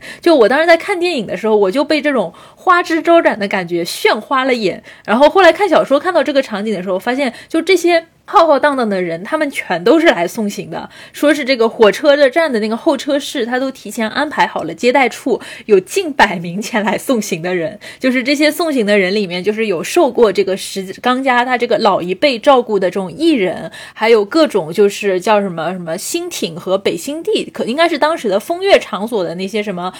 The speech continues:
老板娘啊、老艺妓啊，就是，啊，都是来给这个，呃，大姐鹤子他们去送行的。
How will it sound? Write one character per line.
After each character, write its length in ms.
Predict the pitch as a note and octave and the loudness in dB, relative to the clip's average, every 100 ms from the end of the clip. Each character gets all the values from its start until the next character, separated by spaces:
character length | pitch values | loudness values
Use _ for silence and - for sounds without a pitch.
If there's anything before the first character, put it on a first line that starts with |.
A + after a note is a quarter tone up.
| - - | -12 0
老 180 | G#3+ | 2
板 120 | C#4+ A3+ | 2 0
娘 220 | G#3+ G3+ | -2 -2
啊、 300 | A#3 C4+ C#4 - - | -2 -2 -4 -10 0
老 180 | G#3 G3+ | 2 4
艺 180 | C#4+ C#4 | 2 -4
妓 340 | - E4 D4 | -6 -2 0
啊， 220 | G#3+ F#3+ | 0 -4
就 140 | A3+ B3 | -6 -4
是， 240 | B3+ G3+ - - | -2 -2 -4 -2
啊， 160 | A#3 | -2
都 200 | A3+ F4 | 2 2
是 120 | G#4 | 4
来 240 | F4 G#3 G3+ | 4 2 -6
给 200 | A3 E3+ | -6 -4
这 120 | G3 | -2
个， 300 | G#3 F3+ D#3+ - | -2 -2 -4 -4
呃， 280 | G#3 G#3 G#3 | 0 0 2
大 260 | - D4 | 2 2
姐 200 | A3+ G3+ | 0 -6
鹤 240 | - D#4+ B3 | -6 -2 -2
子 180 | - | -2
他 140 | - G#3 | -8 -4
们 180 | G#3 F#3 | -4 -4
去 240 | - G#3+ | -8 -8
送 260 | - E4+ C#4 | -4 -4 -4
行 240 | - F3+ | -8 -6
的。 220 | F#3 F3 | -6 -6